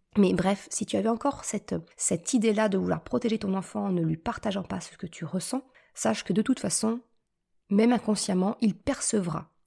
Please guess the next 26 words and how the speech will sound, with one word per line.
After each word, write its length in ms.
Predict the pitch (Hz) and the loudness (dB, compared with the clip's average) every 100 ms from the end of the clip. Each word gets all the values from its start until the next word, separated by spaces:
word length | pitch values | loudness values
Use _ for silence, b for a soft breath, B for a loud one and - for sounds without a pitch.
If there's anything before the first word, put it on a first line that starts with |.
| _ | _
que 80 | - | -10
tu 180 | 175 269 | -6 0
ne 80 | 277 | 2
vas 120 | 220 | 2
pas 120 | 185 | 0
bien, 200 | 160 165 - b b b b | -2 -4 -8 b b b b
de 200 | 170 175 | 0 4
par 500 | 233 220 214 226 - - | 4 2 0 -2 -10 -4
ton 120 | 190 | 0
langage 360 | 185 185 185 - | 2 2 0 -2
corporel. 540 | 170 - - - 160 _ _ - | -4 -4 -4 -6 -12 _ _ -2
Donc, 480 | 196 226 220 - - b b b b b | 4 4 4 0 -14 b b b b b
cacher 280 | 247 220 233 | -2 0 4
la 80 | 196 | 4
vérité, 480 | 185 170 180 180 - | 4 0 -2 -2 -4
c'est 240 | - 220 | -4 -2
vraiment 440 | 170 165 190 190 | 0 0 0 0
quelque 240 | 180 175 180 | 0 -4 -4
chose 280 | 190 180 - | -4 -6 -4
que 120 | 190 | -4
je 100 | 175 | -2
te 100 | 170 | -2
déconseille 720 | 170 165 - 190 - 180 - | -4 -6 -6 -6 -2 -2 -4
fortement. 680 | - - - - - 170 170 B B B B | -12 -10 -6 -6 -4 -4 -6 B B B B
Au 80 | - | 0
contraire, 540 | 214 190 - 160 151 | 2 0 -4 -6 -6